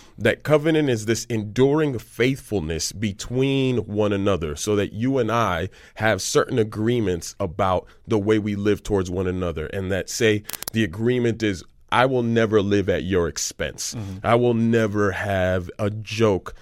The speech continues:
Speaker 1: that belittles you. I will never take from you. I will never, uh, disparage you." And it, like, this is covenant. My commitment to that is
Speaker 2: Yeah.
Speaker 1: covenant. And the idea of sin is that there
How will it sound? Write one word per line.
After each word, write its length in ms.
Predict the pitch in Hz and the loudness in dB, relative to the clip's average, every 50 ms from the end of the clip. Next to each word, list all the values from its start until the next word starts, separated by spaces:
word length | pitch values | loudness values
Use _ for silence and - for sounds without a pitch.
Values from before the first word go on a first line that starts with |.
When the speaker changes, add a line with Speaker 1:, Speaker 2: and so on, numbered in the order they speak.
| - _ - | -20 _ -4
Speaker 1:
that 220 | - 98 92 - | -2 -2 -2 -2
belittles 600 | 95 98 92 92 92 101 98 - 90 85 82 87 | -2 -4 -2 0 0 0 0 0 -2 -4 -4 -8
you. 220 | 87 80 76 73 - - | -8 -8 -8 -8 -6 -2
I 140 | 110 113 | 0 0
will 160 | 117 117 120 117 | 2 2 2 2
never 320 | 117 117 110 110 104 98 | 2 2 2 2 0 -2
take 440 | - - - - 123 117 - - - | -2 -6 -6 -2 0 0 -2 -2 -4
from 240 | - 104 92 85 85 | -6 -4 -4 -4 -4
you. 300 | 82 82 82 78 76 - - - - - - - | -6 -6 -6 -8 -8 -10 -14 -20 -20 -18 -10 -4
I 160 | - 117 120 | 0 2 2
will 200 | 120 120 123 127 | 4 4 2 2
never, 480 | 120 117 117 110 101 104 110 104 92 - - - - - - - _ _ _ - - - - - - - | 4 4 4 4 4 4 4 2 2 0 -6 -14 -20 -20 -20 -20 _ _ _ -20 -20 -20 -20 -10 -4 0
uh, 180 | 113 117 101 | 2 2 2
disparage 880 | 95 90 107 - - - - - - 127 120 117 110 107 98 90 90 95 | 2 0 -2 -4 -4 -6 -6 0 2 4 6 6 6 4 2 -2 -4 -4
you." 140 | 101 92 90 | -4 -2 -2
And 80 | 90 117 | -2 -2
it, 120 | - - 104 | -2 -2 -2
like, 160 | 110 107 - - | -2 -2 -4 -6
this 380 | 107 113 107 101 139 139 - | -12 -10 -6 -4 -2 -2 -2
is 100 | 127 107 | -4 -6
covenant. 460 | - - - 131 113 95 90 87 - | -6 -2 0 0 0 0 -2 -4 -2
My 140 | 98 113 117 | 0 0 0
commitment 540 | 113 - 107 107 120 151 - - 160 143 113 | 0 -2 -2 0 2 2 2 2 2 -2 -2
to 100 | - 127 | -2 0
that 160 | 113 110 104 98 | 2 2 2 2
is 100 | 98 - | 0 0
Speaker 2:
Yeah. 100 | 123 127 | 2 2
Speaker 1:
covenant. 340 | 123 107 90 80 78 - - - - - - - - | 2 2 0 -6 -8 -10 -14 -20 -20 -20 -20 -10 -6
And 180 | - 123 117 110 | -2 -2 0 2
the 140 | 117 113 107 | 4 4 4
idea 280 | 104 104 110 135 131 | 4 2 2 2 2
of 80 | 107 - | 2 2
sin 340 | - - - 170 170 147 127 | -2 -2 0 2 2 2 0
is 320 | - - 110 110 95 98 | -2 -4 -6 -6 -6 -4
that 280 | 98 98 98 90 - - - _ _ _ - 107 | -4 -2 -2 -4 -6 -10 -16 _ _ _ -6 0
there 280 | 113 120 113 - - | 2 2 2 2 0